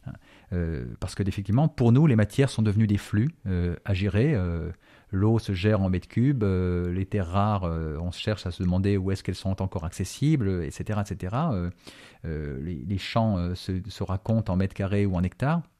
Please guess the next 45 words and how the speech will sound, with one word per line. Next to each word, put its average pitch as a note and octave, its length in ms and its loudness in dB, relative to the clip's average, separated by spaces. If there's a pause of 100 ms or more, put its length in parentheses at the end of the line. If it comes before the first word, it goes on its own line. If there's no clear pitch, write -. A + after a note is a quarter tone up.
(720)
Et, A2 380 2
et G#2+ 40 2
donc, C3+ 220 2
le, F#2+ 220 4 (640)
bref, C3 240 2
on, - 140 0
on B2 140 8
oublie, C#3+ 420 6 (320)
euh, F#2 400 2
finalement, C3 240 2
la, E2+ 340 2
je G2+ 100 -8
dis - 200 -4
parfois A2+ 280 -2
à - 20 0
propos G#2+ 260 0
de G2+ 100 2
l'eau, A2+ 260 6
euh, F2 180 0
la, E2 200 -2
la F#2 100 2
source - 380 0
ou - 20 2
la F#2+ 80 4
ressource, - 520 0 (320)
mais G#2+ 100 2
d'une A2 100 0
certaine A#2 240 0
façon, E3 440 4
on A2 100 6
oublie B2+ 320 4
le G#2+ 100 4
caractère A2+ 420 0
originaire B2 540 4
de G2+ 80 4
notre F#2+ 240 0
rapport G#2+ 380 0
à F#2 40 2
la F2+ 80 4
matière A#2 560 0
sous - 260 2
l'administration, B2 760 4 (440)
euh, G2+ 120 0
extractiviste, - 880 2
euh, F#2+ 300 0